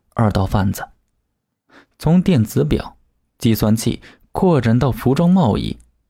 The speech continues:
成了四九城有名的大金主。因为风头太盛啊，无奈只得躲到幕后去了。服装鞋袜这块儿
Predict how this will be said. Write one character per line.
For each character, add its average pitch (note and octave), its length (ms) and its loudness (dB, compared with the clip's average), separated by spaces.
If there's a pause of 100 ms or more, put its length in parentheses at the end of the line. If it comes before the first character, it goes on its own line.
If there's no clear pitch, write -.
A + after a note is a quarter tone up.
(300)
成 C3 240 0
了 D#3+ 80 2
四 G#2+ 260 0
九 B1+ 220 -2
城 A2 340 0 (360)
有 G#2+ 340 2
名 A#2 220 4
的 D3+ 80 0
大 A2+ 240 -2
金 A#2+ 260 -2
主。 - 160 -8 (1600)
因 C#3+ 140 2
为 D#3 120 2
风 D#3 200 0
头 A2+ 160 0
太 A#2+ 220 0
盛 C3 240 0
啊， - 160 -6 (400)
无 G2+ 160 0
奈 - 240 -2 (320)
只 C#3+ 220 0
得 A2+ 160 0
躲 G2 280 0
到 G#2+ 160 0
幕 A2+ 220 2
后 A#2 300 -2
去 - 100 -10
了。 - 100 -14 (1000)
服 F3 280 0
装 F#3 200 2
鞋 C#3+ 220 0
袜 E3 200 2
这 G2+ 140 -2
块 - 180 -6
儿 - 140 -8